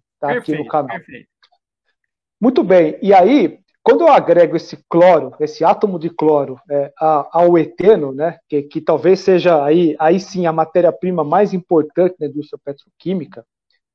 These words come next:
Speaker 1: é, eu gero uma molécula, né, que quando polimerizada vai gerar esse polímero chamado P V C.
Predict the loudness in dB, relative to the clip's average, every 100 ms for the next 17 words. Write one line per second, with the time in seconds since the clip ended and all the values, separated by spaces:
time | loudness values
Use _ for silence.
0 | _ _ -12 -10 -4 -2 0 2 2 2
1 | 2 4 4 2 0 -2 -2 -6 _ _
2 | _ _ -10 -10 -12 _ -6 -4 -2 0
3 | 0 0 0 0 0 0 2 0 0 2
4 | 0 -2 -4 -2 0 -2 -4 -6 -6 -6
5 | -6 -6 -8 -6 -8 -12 -16